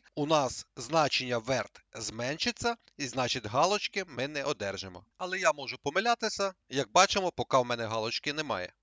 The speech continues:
Тому, можливо, це відео буде перезаписано. А якщо у вас є достовірна інформація на рахунок цієї галочки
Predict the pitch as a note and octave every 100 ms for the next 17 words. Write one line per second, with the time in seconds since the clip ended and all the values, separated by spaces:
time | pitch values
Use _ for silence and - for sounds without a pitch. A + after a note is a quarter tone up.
0 | _ E3 E3 C#3+ B2+ B2+ F3 G#3 F3+ A2+
1 | B2 F3+ E3 A#2 B2 - C#3 C3 C#3 -
2 | G2 - F2 _ _ - F3+ - A3 A3
3 | F#3+ F#3+ - E3+ E3 - E3+ F3 E3+ D#3+
4 | D3+ C#3 B2+ G3 - G3 E3 E3+ D3+ C3+
5 | - C3+ B2 A2 A#2+ G2+ - -